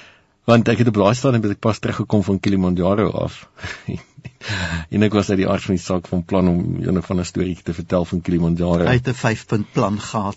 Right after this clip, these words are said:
Speaker 2: van wat af.
Speaker 1: Absoluut.
Speaker 2: <laughs>
Speaker 1: En ja, ek dink dit sou een van daai gewees het, soos om te sê, weet jy wat, daar's 'n baie simboliese sterk ooreenkoms tussen die lewe en die berg, en ons almal is besig om 'n berg te klim. En,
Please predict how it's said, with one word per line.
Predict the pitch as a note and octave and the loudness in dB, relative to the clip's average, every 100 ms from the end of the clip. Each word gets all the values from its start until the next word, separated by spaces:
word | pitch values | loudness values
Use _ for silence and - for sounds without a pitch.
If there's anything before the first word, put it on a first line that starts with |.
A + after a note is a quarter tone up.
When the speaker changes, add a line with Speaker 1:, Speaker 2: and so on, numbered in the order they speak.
| - | -2
Speaker 2:
van | G2 | 2
wat | F#2+ F#2 | 2 2
af. | A2+ | -4
Speaker 1:
Absoluut. | - - - F2 E2+ E2+ F2 F2 F2+ F2 - - | -6 -6 0 2 2 2 2 4 4 2 -2 -10
Speaker 2:
<laughs> | G#2 G2 | -2 2
Speaker 1:
En | F#2+ F#2+ - - | 2 0 -10 -4
ja, | B2 B2 A2+ | 6 8 8
ek | G#2+ | 6
dink | A#2+ | 2
dit | A#2 | 4
sou | A2+ G2 | 2 4
een | A2 | 2
van | - F#2+ | 2 2
daai | E2 E2+ | 4 2
gewees | F#2 E2+ E2+ F2 | 0 0 0 -2
het, | F2 | -6
soos | F2+ F2 | -4 -2
om | E2+ | -2
te | F2 | -4
sê, | - F2 E2 - - - - - | 0 2 0 -4 -20 -20 -20 0
weet | G#2 | 2
jy | G#2 | 4
wat, | F#2+ | 2
daar's | F2 F2 F#2 | 2 0 -2
'n | F2+ E2 _ | -4 -6 _
baie | F#2 F#2 F2+ | 0 2 2
simboliese | - G2 F2+ E2+ G2+ F2+ F2+ - F2+ | 0 0 -2 -2 0 0 0 -2 -8
sterk | - - F2+ - | -6 -4 -4 -4
ooreenkoms | F2+ F2+ G2 F2 E2+ F2 F2+ | -10 -6 -4 -4 -4 -8 -6
tussen | - F2 F2 E2+ E2 - - - - _ | -8 -8 -4 -4 -6 -14 -20 -20 -20 _
die | G#2 | -2
lewe | F#2 G2 G2+ F2+ E2+ F2 | 2 4 4 4 2 2
en | - F#2 | 0 -2
die | E2 | 0
berg, | F2 E2+ - - | 2 2 -2 -6
en | F2+ | -6
ons | F2+ | -4
almal | - F#2+ F2 | -2 0 0
is | E2+ | 0
besig | F2+ E2+ E2+ | -2 -2 -4
om | E2 | -4
'n | |
berg | E2 D#2+ E2 | -4 -6 -8
te | - | -16
klim. | - E2+ E2+ E2 - | -12 -10 -10 -10 -8
En, | F2+ E3 D#3+ | -2 0 -2